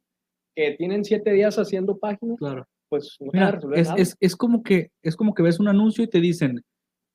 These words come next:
Speaker 2: "Pasémoslo al plano tradicional y plano físico". ¿Qué te dicen? "Construimos tu tienda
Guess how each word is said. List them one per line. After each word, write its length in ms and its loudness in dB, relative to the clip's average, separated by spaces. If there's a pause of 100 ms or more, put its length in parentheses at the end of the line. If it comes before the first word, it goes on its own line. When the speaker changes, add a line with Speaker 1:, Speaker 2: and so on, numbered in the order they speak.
(520)
Speaker 2:
"Pasémoslo 720 4
al 160 0
plano 260 4
tradicional 480 2
y 80 0
plano 240 0
físico". 440 2 (100)
¿Qué 120 4
te 100 4
dicen? 340 6 (840)
"Construimos 720 8
tu 160 -2
tienda 560 2